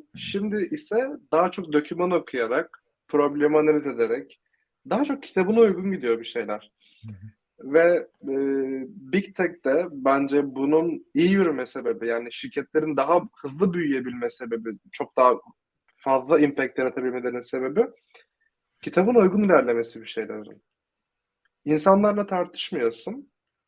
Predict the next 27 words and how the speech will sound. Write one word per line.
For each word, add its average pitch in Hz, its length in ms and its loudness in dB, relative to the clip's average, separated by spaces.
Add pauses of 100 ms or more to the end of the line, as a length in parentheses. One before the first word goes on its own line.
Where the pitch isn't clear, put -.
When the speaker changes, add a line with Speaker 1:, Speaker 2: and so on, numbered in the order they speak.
(160)
Speaker 2:
problemleri 170 640 4
tartışıyorsun. - 840 -12 (560)
Genel 139 300 4
olarak 113 460 0
yani. - 280 -12 (1300)
Speaker 1:
Yani 104 180 6
Speaker 2:
O 113 40 2
Speaker 1:
biraz 120 200 8
daha 160 80 8
Speaker 2:
yüzden 113 260 6
rahat. 143 140 4
Speaker 1:
sistematik 139 360 -4
sistem 139 360 6
öne 131 180 8
çıkıyor 110 320 8
aslında, 98 380 4
değil 156 120 4
mi? 87 200 4
Öyle, 104 400 4
ne 123 60 6
bileyim, 107 180 4
rastgele 104 320 4
bir 104 40 6
şeyler 113 140 4
Speaker 2:
Evet. 107 100 6
Speaker 1:
olmasından 110 300 4
ziyade. 107 480 6